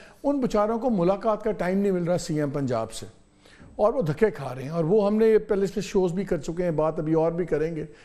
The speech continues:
लेकिन अगर आप इसहाक डार साहब हैं, तो वज़ीर आज़म सऊदी अरेबिया में हों, मियाँ स-, बड़े मियाँ साहब बैठे हों हांगकांग के अंदर, पाकिस्तान में इतवार हो,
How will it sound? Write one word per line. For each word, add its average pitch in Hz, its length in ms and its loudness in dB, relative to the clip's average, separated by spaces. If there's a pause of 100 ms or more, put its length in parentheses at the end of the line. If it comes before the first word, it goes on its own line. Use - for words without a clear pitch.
(180)
लेकिन 262 300 4
अगर 262 180 2
आप 240 140 2
इसहाक 196 300 2
डार 170 240 2
साहब 208 280 0
हैं, 131 160 -8 (640)
तो 294 100 2
वज़ीर 240 360 4
आज़म 269 300 2
सऊदी 214 320 2
अरेबिया 202 360 4
में 240 120 2
हों, 220 400 4
मियाँ 202 300 2
स-, 208 100 -8
बड़े 202 300 4
मियाँ 214 260 0
साहब 202 380 2
बैठे 190 340 0
हों 202 300 2
हांगकांग 180 400 0
के 196 80 -2
अंदर, 190 340 0 (340)
पाकिस्तान 254 500 0
में 226 120 2
इतवार 202 400 4
हो, 175 300 -2